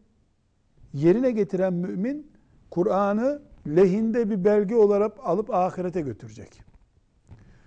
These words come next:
Kur'an'ı mehcur hale getiren, raflarda bırakan, hakkıyla iman edemeyen veya uygulamayan,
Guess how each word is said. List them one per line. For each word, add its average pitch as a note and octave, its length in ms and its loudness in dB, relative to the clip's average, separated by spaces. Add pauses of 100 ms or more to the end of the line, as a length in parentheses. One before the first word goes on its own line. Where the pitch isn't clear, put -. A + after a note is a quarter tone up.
(120)
Kur'an'ı G#3+ 440 0
mehcur A3 600 -2
hale F#3+ 340 2
getiren, - 400 -10 (1300)
raflarda G#3+ 600 2
bırakan, C#3+ 320 -8 (1300)
hakkıyla A#3 500 -6
iman A3+ 340 0
edemeyen G#3+ 400 -4 (960)
veya E3+ 480 0 (400)
uygulamayan, G3+ 680 0